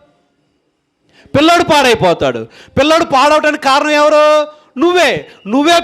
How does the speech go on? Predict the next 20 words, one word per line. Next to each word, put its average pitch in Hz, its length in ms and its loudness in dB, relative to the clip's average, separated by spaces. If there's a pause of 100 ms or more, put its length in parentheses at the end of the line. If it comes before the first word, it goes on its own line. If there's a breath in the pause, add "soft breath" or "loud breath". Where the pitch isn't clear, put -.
పిల్లోడు 311 240 -2
ముందు 277 200 -6
తాగుతున్నావు, 220 580 -2 (220 loud breath)
నువ్వే 330 300 2 (100)
పిల్లోడు 311 240 0
ముందు 285 220 -4
వ్యభిచారాలు 247 560 -2
చేస్తున్నావు, 233 460 -2 (220 loud breath)
నువ్వే 330 200 2 (160)
పిల్లల 311 200 0
ముందు 302 220 -2
పాప 262 360 0
పనులన్నీ 294 420 -2
చేస్తూ 277 580 0 (260 loud breath)
పిల్లోడు 330 340 0
పాడైపోయాడు, 320 840 0 (300 loud breath)
గ్రామం 302 340 0
పాడైపోయింది, 320 880 0 (140 loud breath)
సమాజం 302 540 0
పాడైపోతుందని 302 1080 -2